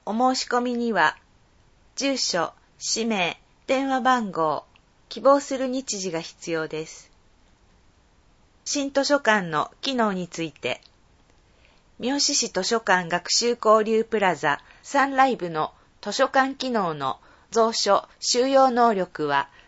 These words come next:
三十二万冊で、三月三十一日に閉館した中央図書館の四倍以上となります。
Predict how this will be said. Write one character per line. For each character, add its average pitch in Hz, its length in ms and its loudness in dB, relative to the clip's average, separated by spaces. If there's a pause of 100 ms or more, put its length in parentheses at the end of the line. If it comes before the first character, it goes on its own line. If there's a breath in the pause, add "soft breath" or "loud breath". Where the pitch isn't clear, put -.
三 269 320 2
十 185 180 -2
二 160 140 -8
万 175 220 -2
冊 165 360 -6
で、 151 240 -2 (400 soft breath)
三 285 240 0
月 220 240 -4
三 262 300 2
十 190 120 -2
一 175 280 -6
日 208 320 -4
に 180 100 -6
閉 180 220 -2
館 165 300 0
し - 120 -6
た - 260 2 (460 soft breath)
中 269 220 0
央 269 160 6
図 254 140 -4
書 254 160 0
館 170 300 2
の 139 240 -8 (380 soft breath)
四 262 220 -2
倍 269 280 4
以 254 60 -4
上 190 220 2
と 160 140 -6
な 151 120 -8
り 151 140 -12
ま 147 160 -6
す。 - 260 -18